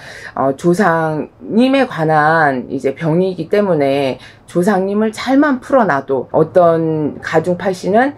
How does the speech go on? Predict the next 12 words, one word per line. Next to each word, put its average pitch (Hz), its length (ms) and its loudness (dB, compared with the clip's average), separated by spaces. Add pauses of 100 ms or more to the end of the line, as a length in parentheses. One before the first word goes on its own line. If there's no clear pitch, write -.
이제 139 300 0
조상님의 170 600 2
업을 160 800 2
잘 175 300 -8
닦아드리면 180 800 -2 (220)
이 160 140 -8
인동살까지 170 800 -2
낱낱이 135 500 -6
또 160 140 -6
풀어지는 185 540 -2
경우가 135 540 -2
있어요. 139 500 0